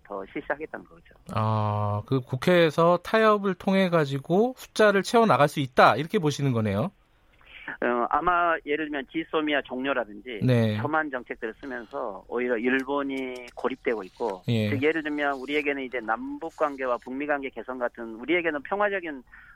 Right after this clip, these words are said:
Speaker 1: 어, 한반도, 어, 새로운, 어, 평화 구축 질서의 과제가 있지만,
Speaker 2: 네.
Speaker 1: 일본은 이러한 전망을 하면서 오히려 일본은 고립되고 있고,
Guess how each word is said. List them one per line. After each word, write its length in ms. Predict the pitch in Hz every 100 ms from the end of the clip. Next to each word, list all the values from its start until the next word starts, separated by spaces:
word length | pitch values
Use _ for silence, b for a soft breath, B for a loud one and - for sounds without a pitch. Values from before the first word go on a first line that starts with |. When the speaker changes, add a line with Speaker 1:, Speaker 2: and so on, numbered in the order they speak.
| -
Speaker 1:
어, 160 | 117
한반도, 920 | 120 175 170 160 143 139 135 131 131 131
어, 180 | 113 113
새로운, 400 | - 165 156 131 127
어, 160 | 107 101
평화 260 | - 151 143
구축 460 | - - - 131 - _
질서의 260 | 135 117 131
과제가 340 | - - 151 123
있지만, 400 | - 110 143 101 -
Speaker 2:
네. 400 | 120 107 104 107
Speaker 1:
일본은 500 | 127 139 160 170 165
이러한 340 | 127 147 147 120
전망을 440 | 120 127 135 131
하면서 500 | 160 151 - 95 101
오히려 200 | - 135
일본은 380 | 123 127 147 135
고립되고 460 | - 120 - 127 104
있고, 400 | 95 - 113 73